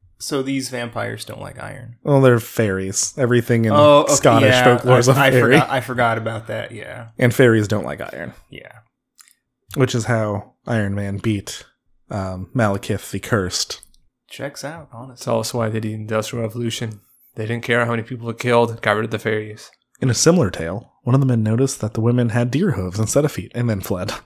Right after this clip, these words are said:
Speaker 1: Yeah, I'd take off.
Speaker 2: Oh, he returned the next morning to find that the other hunters had, quote, "throats cut and chests laid open."
Speaker 1: Whoa. Yeah, they were, they, they were going buffet style on those guys. <laughs>
Speaker 2: Family style on them fucking
Speaker 1: <laughs>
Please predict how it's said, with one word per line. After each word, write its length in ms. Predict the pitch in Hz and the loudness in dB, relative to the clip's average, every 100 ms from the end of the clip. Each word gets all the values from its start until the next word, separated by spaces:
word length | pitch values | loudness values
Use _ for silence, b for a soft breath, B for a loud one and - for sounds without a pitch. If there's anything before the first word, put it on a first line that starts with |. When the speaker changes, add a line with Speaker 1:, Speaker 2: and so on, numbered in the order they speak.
| _ _ _ - | _ _ _ -12
Speaker 1:
Yeah, 140 | 131 113 | -6 -4
I'd 140 | 120 | -4
take 240 | - 110 - | -6 -12 -12
off. 240 | 131 123 - | -16 -4 4
Speaker 2:
Oh, 80 | 190 | 6
he 100 | 202 | 6
returned 320 | 214 180 208 | 6 6 6
the 60 | |
next 240 | 180 151 - | 6 4 4
morning 240 | 127 127 | 4 4
to 60 | 127 | 2
find 260 | 135 131 | 4 6
that 100 | 135 | 6
the 80 | 139 | 6
other 200 | 131 160 | 6 4
hunters 260 | 127 135 127 | 4 2 2
had, 340 | 120 117 143 | 2 2 -2
quote, 300 | - 113 113 - B B B - | 0 2 2 -4 B B B 2
"throats 360 | 151 208 240 - | 6 8 6 2
cut 320 | - 185 180 | 6 6 6
and 160 | 143 | 2
chests 380 | 123 - 190 - | 4 6 6 6
laid 260 | 139 143 147 | 6 8 8
open." 400 | 127 110 98 95 - _ | 6 4 -2 -4 -8 _
Speaker 1:
Whoa. 600 | - 107 110 107 - 123 _ _ - | -20 -14 -12 -12 -16 -20 _ _ -18
Yeah, 120 | 107 | -12
they 120 | 117 | -8
were, 220 | 120 113 113 | -8 -8 -8
they, 180 | 117 120 | -8 -8
they 180 | 113 | -10
were 100 | 123 | -8
going 380 | 113 107 107 107 - | -6 -6 -8 -12 -8
buffet 360 | 110 - - | -8 -6 -10
style 260 | 110 - - | -10 -10 -4
on 220 | 113 - | -2 -2
those 140 | - - | -6 -12
guys. 320 | - - - | -14 -14 -8
<laughs> 80 | - | -2
Speaker 2:
Family 320 | 123 120 120 | 0 0 0
style 540 | - - - 160 165 | -2 -4 -2 2 2
on 80 | 151 | 2
them 120 | 156 131 | -2 0
fucking 340 | 180 170 170 | 0 0 -4
Speaker 1:
<laughs> 1300 | 185 - 170 151 135 - - 156 - - 202 - 202 | -6 -6 -4 -6 -8 -8 -10 -10 -14 -16 -20 -16 -18